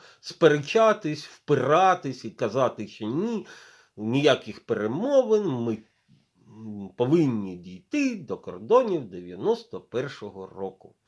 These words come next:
І ніяких інших вимог не висувається,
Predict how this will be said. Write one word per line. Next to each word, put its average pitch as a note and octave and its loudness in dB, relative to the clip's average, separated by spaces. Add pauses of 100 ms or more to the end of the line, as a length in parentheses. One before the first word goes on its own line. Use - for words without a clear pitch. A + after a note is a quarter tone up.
(300)
І C#4 -2
ніяких G#3+ -2 (180)
інших G3 -2
вимог A2 -2 (140)
не A2+ 0
висувається, E3+ -4